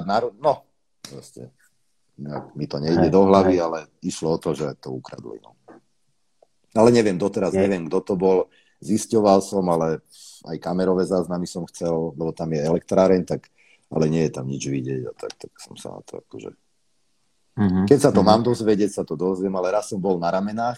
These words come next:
Speaker 1: chytať a skoro som normálne, lebo išla <laughs> zrazu taká pramica,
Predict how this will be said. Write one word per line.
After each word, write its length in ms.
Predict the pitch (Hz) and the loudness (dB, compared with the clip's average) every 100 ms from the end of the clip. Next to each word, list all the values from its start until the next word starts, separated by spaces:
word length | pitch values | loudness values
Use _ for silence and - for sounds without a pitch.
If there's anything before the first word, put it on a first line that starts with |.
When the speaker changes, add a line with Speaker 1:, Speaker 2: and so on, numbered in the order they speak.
| - | -12
Speaker 1:
chytať 480 | - 85 113 117 - _ _ _ _ _ _ _ _ | -16 -2 0 0 -4 _ _ _ _ _ _ _ _
a 140 | 78 82 85 85 85 85 85 - _ _ _ _ _ | 0 4 4 4 4 2 0 -4 _ _ _ _ _
skoro 400 | - - 123 113 | -20 -8 -4 -4
som 160 | - 90 | -4 -6
normálne, 400 | 95 90 80 78 | -4 -4 -4 -4
lebo 240 | 82 78 | -4 -4
išla 400 | 98 - - 123 | -4 -2 -2 -2
<laughs> 0 | |
zrazu 400 | 113 113 - 156 | 2 0 2 0
taká 320 | - - 123 | -2 0 0
pramica, 880 | 95 101 104 - 147 - - 170 170 | 2 2 2 2 -2 0 4 4 2